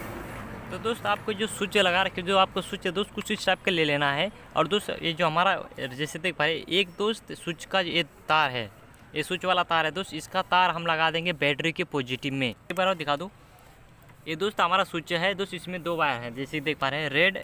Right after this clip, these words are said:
है, एक black है। तो दोस्त, red वाला wire में, और दोस्त, हमारा जो ये switch वाला wire है एक दोस्त, उसमें लगा दिया हूँ, यानी कि हमारे इसके projector में लगा दिया हूँ, यानी कि जो plus था उसमें। प्रोजेक्टर के बचता है दो wire, जैसे कि देख पा रहे हैं दोस्त, हमारा negative है,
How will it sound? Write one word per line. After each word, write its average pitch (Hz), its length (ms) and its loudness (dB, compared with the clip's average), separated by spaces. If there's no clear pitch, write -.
है, 135 240 -2
एक 170 240 -2
black 131 300 -2
है। 110 120 -2
तो 147 100 -6
दोस्त, 180 240 -4
red 180 220 4
वाला 190 240 6
wire 185 260 4
में, 185 160 0
और 139 80 -2
दोस्त, 175 280 -2
हमारा 165 320 4
जो 180 220 -2
ये 175 240 -2
switch 160 260 -6
वाला 175 240 4
wire 170 260 4
है 165 160 2
एक 180 260 0
दोस्त, 165 260 -4
उसमें 165 300 -2
लगा 160 260 4
दिया 156 220 0
हूँ, 175 160 -2
यानी 160 160 -2
कि 160 100 -4
हमारे 147 260 2
इसके 147 200 -8
projector 147 520 -2
में 165 140 0
लगा 123 200 2
दिया 113 200 -2
हूँ, 113 180 -4
यानी 143 140 -2
कि 185 200 -4
जो 147 160 -6
plus 151 300 -2
था 131 180 -2
उसमें। 143 240 -8
प्रोजेक्टर 190 280 -6
के 190 80 -4
बचता 180 280 -2
है 185 100 4
दो 175 220 0
wire, 175 220 4
जैसे 165 240 -6
कि 180 80 -2
देख 170 140 0
पा 156 80 2
रहे 160 100 2
हैं 165 60 -2
दोस्त, 180 200 -2
हमारा 165 320 4
negative 165 460 -2
है, 196 160 4